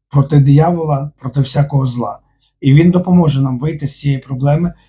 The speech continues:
яка є. Але отут треба вчитися довіряти Йому. Я вірю, що кожен із нас, е,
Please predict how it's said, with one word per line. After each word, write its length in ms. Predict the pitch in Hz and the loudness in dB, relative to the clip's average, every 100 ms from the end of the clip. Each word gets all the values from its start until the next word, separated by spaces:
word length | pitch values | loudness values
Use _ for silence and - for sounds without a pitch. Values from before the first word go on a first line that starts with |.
| _ | _
яка 260 | - 127 139 | -4 0 4
є. 340 | 139 131 - - | 4 2 -4 -6
Але 500 | 147 143 160 175 - | 0 0 0 -2 -4
отут 380 | 143 147 208 - | -6 -6 -10 0
треба 240 | 147 139 | 2 2
вчитися 420 | 127 165 147 - | -2 -8 -8 -10
довіряти 540 | 127 135 127 120 117 123 | -6 -4 -2 -4 -4 -6
Йому. 280 | 113 107 _ _ _ _ _ _ _ | -6 -10 _ _ _ _ _ _ _
Я 220 | 147 165 | 2 4
вірю, 260 | 185 202 196 | 2 0 -4
що 160 | 175 | -6
кожен 280 | 147 160 156 | -6 -2 0
із 160 | 160 143 | 0 0
нас, 440 | 156 175 175 - | 0 -2 -6 -6
е, 240 | 143 131 | -4 -4